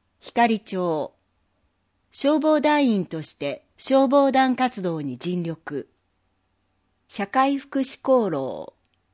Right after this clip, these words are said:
堀川博、本田。老人クラブの役員として社会福祉事業の振興に尽力。西恋少女会、西恋学母。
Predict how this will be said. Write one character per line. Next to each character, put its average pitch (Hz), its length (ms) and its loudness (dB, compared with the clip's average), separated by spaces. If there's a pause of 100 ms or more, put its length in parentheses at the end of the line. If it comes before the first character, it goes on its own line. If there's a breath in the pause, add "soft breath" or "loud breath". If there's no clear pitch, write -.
(680)
堀 254 260 2
川 160 300 -2
博、 160 600 -6 (200)
本 202 320 -4
田。 175 220 -4 (960)
老 277 220 4
人 302 240 4
ク 302 100 0
ラ 285 140 4
ブ 208 80 -2
の 180 120 -2
役 165 300 -2
員 226 160 2
と 170 160 -6
し - 120 -10
て - 280 -8 (220)
社 196 200 -6
会 277 240 2
福 294 140 -6
祉 277 200 -2
事 285 120 0
業 247 220 0
の 143 120 -4
振 202 280 -4
興 180 240 -4
に 170 140 -4
尽 156 240 -4
力。 147 460 -12 (1600)
西 196 300 -4
恋 294 240 2
少 277 260 2
女 240 160 -2
会、 139 400 -8 (240)
西 185 220 -6
恋 240 260 0
学 208 280 -6
母。 123 180 -12